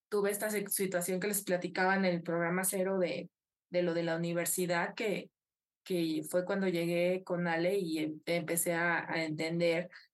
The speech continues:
Y yo le decía, "Es que esos señores que se sientan en el piso, yo quiero hacer eso", ¿no? Entonces, fue una necesidad mía de estar buscando un ambiente, ¿no? Y ya después, cuando llegué y que nos, eh, conocimos,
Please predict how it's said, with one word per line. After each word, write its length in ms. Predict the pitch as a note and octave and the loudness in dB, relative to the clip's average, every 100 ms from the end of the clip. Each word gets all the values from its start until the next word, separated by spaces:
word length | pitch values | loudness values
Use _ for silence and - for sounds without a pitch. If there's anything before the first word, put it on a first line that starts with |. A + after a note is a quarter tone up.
| _ _ _ | _ _ _
Y 240 | - F#3+ F3+ | -6 -2 2
yo 100 | F3+ | 4
le 80 | F#3 | 4
decía, 300 | F3 F#3 F3+ | 2 0 0
"Es 160 | F3+ | -2
que 120 | - G#3 | -2 -2
esos 180 | G#3+ | -2
señores 360 | A3 G3 F#3+ G3+ | -2 -2 0 0
que 100 | G#3 | -2
se 100 | G3+ | -2
sientan 340 | - G3 G#3 | -2 -2 -2
en 100 | G3 | 0
el 120 | F3+ F3 | -2 -2
piso, 200 | G3 G3+ | -2 0
yo 160 | G3+ G3 | -2 -2
quiero 180 | G#3+ | -2
hacer 260 | G#3 G#3+ G3+ | 0 0 0
eso", 260 | A3+ - F3+ | 0 -2 -2
¿no? 140 | E3+ | -4
Entonces, 500 | F3 F3+ F#3+ G#3+ G#3 | -4 -2 0 0 -2
fue 140 | G#3+ G#3+ | -2 -2
una 180 | A3 A#3 | -2 -2
necesidad 600 | G#3+ F3+ F3 F#3 F#3 F#3+ - - - _ _ | -2 0 0 0 0 -2 -6 -18 -20 _ _
mía 540 | G3+ A3+ A3 G#3 G#3+ F#4 B3 | -6 -2 2 2 2 -2 -2
de 240 | F#3 F3+ | 0 2
estar 300 | F3+ G3 F#3 | 2 0 0
buscando 580 | G#3 G#3 G3 F#3+ F#3+ F#3+ - | 0 -2 0 0 2 0 0
un 220 | F#3 F#3 | 0 2
ambiente, 500 | F3+ F3+ G3 F3+ E3+ | 2 0 0 -2 -2
¿no? 240 | E3 F3+ F3+ | -2 -2 -2
Y 120 | F3+ | 0
ya 180 | G3 F#3+ | 2 2
después, 520 | G3+ - F#3+ F#3+ - _ _ _ _ _ | 0 -2 -2 -2 -6 _ _ _ _ _
cuando 260 | G3+ F#3+ | -2 0
llegué 480 | F#3+ F#3 F#3 G3+ G#3+ | 0 2 2 2 2
y 120 | G#3+ | -2
que 160 | - G3 | -2 -2
nos, 480 | F#3 F3 - - - - | 0 2 0 -2 -6 -8
eh, 500 | - F#3+ F#3 F3+ F3 | -4 0 0 0 -2
conocimos, 840 | G3+ F#3+ F3+ G#3 A3 B3+ - - | 0 2 2 2 0 0 -2 -6